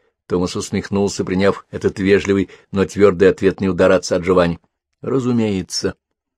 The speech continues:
подтвердил тот. "Первый не верит в Бога, второй отказывается верить". "Из принципа?"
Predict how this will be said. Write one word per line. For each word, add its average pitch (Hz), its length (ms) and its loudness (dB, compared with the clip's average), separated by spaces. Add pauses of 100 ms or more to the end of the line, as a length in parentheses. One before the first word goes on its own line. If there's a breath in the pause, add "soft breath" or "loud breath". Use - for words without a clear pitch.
(120)
подтвердил 80 440 -8
тот. - 260 -8 (720)
"Первый 165 640 4 (560)
не 90 280 0
верит 147 460 2
в 104 160 -4
Бога, 98 460 4 (500)
второй 92 360 -2
отказывается 92 840 -4
верить". 90 540 -10 (1500)
"Из 76 260 -8
принципа?" 143 640 -6